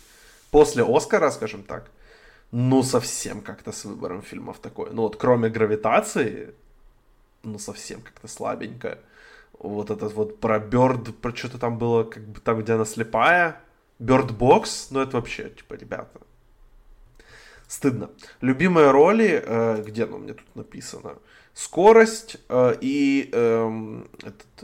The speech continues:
э, романтическая комедия с Хью Грантом «Two Week Notice». Я не помню, как она на русском называется. Ну, в общем, вот. Она. А, Микки Рурк.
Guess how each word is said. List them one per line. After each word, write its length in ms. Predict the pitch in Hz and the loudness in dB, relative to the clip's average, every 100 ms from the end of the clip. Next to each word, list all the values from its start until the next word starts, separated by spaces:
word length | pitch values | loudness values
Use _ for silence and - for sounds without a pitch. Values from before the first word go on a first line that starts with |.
| - - | -20 -20
э, 60 | - - - | -20 -20 -14
романтическая 600 | - 120 123 135 - 131 | -6 -4 -4 -6 -6 -6
комедия 400 | 127 127 131 120 | -4 -2 -2 -2
с 80 | 113 | -4
Хью 180 | - 123 | -6 -2
Грантом 460 | 120 139 180 170 123 | 4 4 4 0 -4
«Two 300 | - 165 139 | -6 -6 -4
Week 260 | 143 135 | -6 -6
Notice». 400 | 131 117 110 - - | -2 -2 -4 -12 -8
Я 100 | 113 | -8
не 80 | |
помню, 240 | 113 107 110 | -6 -12 -12
как 160 | - | -16
она 80 | 98 | -16
на 120 | 98 | -12
русском 320 | 143 - - - | -12 -12 -14 -18
называется. 580 | - - - - - _ | -20 -18 -18 -20 -20 _
Ну, 120 | - 98 | -16 -14
в 60 | 120 | -14
общем, 240 | - - _ _ _ - | -18 -20 _ _ _ -20
вот. 180 | 98 _ _ _ _ _ _ - | -20 _ _ _ _ _ _ -4
Она. 340 | 226 110 - _ _ _ _ - - _ - _ _ - | -2 -4 -10 _ _ _ _ -20 -20 _ -20 _ _ -4
А, 400 | 113 113 110 110 | 0 2 2 2
Микки 260 | 139 175 175 | -2 2 4
Рурк. 340 | 120 - | 4 2